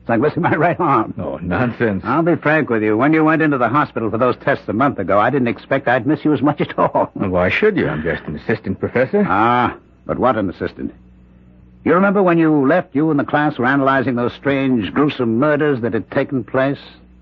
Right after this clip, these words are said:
Speaker 1: The three women? Remember?
Speaker 2: I remember.
Speaker 1: Well, I took over for you, and believe me, the class soon let me know that I just wasn't in it with you.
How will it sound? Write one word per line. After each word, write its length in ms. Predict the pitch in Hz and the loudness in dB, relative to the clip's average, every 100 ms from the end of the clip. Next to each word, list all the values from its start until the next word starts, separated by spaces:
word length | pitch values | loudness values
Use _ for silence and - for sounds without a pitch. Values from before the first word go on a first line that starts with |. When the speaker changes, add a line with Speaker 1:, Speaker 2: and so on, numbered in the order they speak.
| - | -8
Speaker 1:
The 80 | 110 | -4
three 180 | - 143 | 0 2
women? 260 | 131 131 - _ - - - - | 2 -2 -10 _ -20 -20 -20 -6
Remember? 320 | 117 135 180 190 _ - 147 | -2 0 0 -6 _ -12 -4
Speaker 2:
I 120 | 117 92 | 0 0
remember. 560 | 76 73 71 101 170 - _ _ - - - | -2 -4 -4 -2 -2 -6 _ _ -20 -8 0
Speaker 1:
Well, 280 | 208 240 | 2 4
I 220 | 294 175 226 | 2 0 0
took 200 | 240 180 | 0 2
over 220 | 170 139 | 2 2
for 220 | 233 247 | 2 2
you, 160 | 110 170 | 2 2
and 200 | 139 117 | 2 2
believe 280 | 135 208 120 | 2 2 2
me, 80 | |
the 100 | 107 | 0
class 300 | 113 156 147 - | 0 0 0 -2
soon 200 | 175 160 | 0 2
let 160 | 135 135 | 2 0
me 80 | 131 | 0
know 180 | 139 123 | 2 2
that 100 | 120 | 0
I 80 | |
just 220 | 117 147 143 | 0 -2 0
wasn't 300 | 135 113 165 | 0 0 0
in 80 | |
it 100 | 147 | 0
with 180 | 110 160 | 0 0
you. 300 | 135 87 73 | 0 0 -4